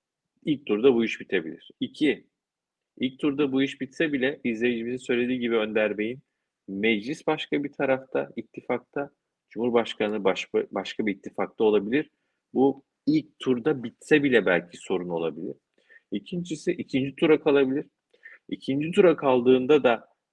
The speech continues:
e, mecliste bir çoğunluk olur. Diğer taraftan kimin çıkacağı belli olmaz.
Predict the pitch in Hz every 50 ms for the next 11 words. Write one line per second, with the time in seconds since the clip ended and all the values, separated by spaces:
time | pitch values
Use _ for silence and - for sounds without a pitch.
0 | - 104 104 104 104 101 - _ - 110 113 123 123 110 113 120 123 - - 135
1 | 120 120 117 - - 123 113 117 120 127 131 - 107 107 110 135 139 - _ _
2 | _ _ _ _ - 98 98 110 110 117 117 117 117 - - 117 107 107 104 -
3 | - 113 107 104 - - 107 107 110 101 - - - - 95 85 95 90 87 80
4 | 82 82 80 78 76 78 76 71 71 80 - -